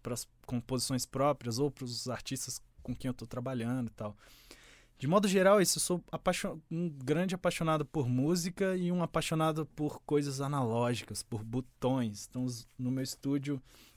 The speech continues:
quanto mais analógico eu conseguir,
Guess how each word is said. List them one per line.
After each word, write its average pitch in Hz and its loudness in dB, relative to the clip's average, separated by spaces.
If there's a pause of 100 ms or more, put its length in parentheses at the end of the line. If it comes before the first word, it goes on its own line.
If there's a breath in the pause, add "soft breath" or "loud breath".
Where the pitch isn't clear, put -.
(840 soft breath)
quanto 127 -6
mais 156 4
analógico 139 2
eu 127 -16
conseguir, 135 -2